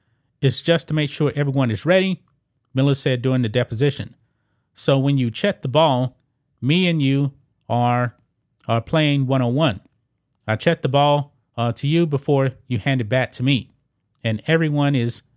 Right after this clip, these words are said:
ready to play." Yeah, we do that a lot in, um, you know, in, uh, street basketball. They check the ball, and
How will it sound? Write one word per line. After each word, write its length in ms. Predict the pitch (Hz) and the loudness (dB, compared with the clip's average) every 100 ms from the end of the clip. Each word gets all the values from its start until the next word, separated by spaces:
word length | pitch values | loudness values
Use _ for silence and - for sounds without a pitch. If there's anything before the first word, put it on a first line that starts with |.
| _ _ | _ _
ready 280 | 110 135 127 | 0 0 0
to 100 | 117 | -4
play." 220 | - 113 | -4 -4
Yeah, 220 | 101 135 | -2 -2
we 140 | 123 151 | 0 0
do 140 | 175 | 2
that 180 | 156 135 | 2 0
a 60 | 120 | 0
lot 260 | 131 127 | 0 0
in, 140 | 120 117 | -2 -2
um, 360 | 113 110 110 - _ _ _ - | -2 -2 -4 -8 _ _ _ -6
you 100 | 120 | -2
know, 280 | 123 117 107 - _ _ _ _ _ _ _ _ _ _ _ _ - _ | 0 -2 -4 -10 _ _ _ _ _ _ _ _ _ _ _ _ -20 _
in, 200 | 143 131 | 2 4
uh, 140 | 127 | 2
street 260 | 117 - 135 | -2 -2 -2
basketball. 580 | 117 120 - 107 85 - _ _ _ _ - | -2 -2 -6 -8 -8 -14 _ _ _ _ -8
They 100 | 107 | -6
check 300 | - 143 - | 0 -2 0
the 60 | |
ball, 380 | 117 113 113 - _ _ _ _ | 0 0 0 -6 _ _ _ _
and 400 | 117 113 107 104 | -4 -2 -2 -6